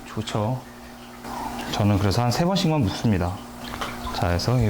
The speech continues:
머리 부분 묶었던 매듭을 풀어주고, 어, 너무 많이 잘랐네. 자,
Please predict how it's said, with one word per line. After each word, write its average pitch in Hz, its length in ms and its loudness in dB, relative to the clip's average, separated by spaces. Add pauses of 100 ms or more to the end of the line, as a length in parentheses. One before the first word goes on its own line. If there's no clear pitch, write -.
머리 95 160 4
부분 98 240 4
묶었던 92 400 2
매듭을 95 380 4
풀어주고, 139 480 0
어, 127 420 -2
너무 90 120 2
많이 90 140 2
잘랐네. 87 360 0 (3000)
자, 90 200 -2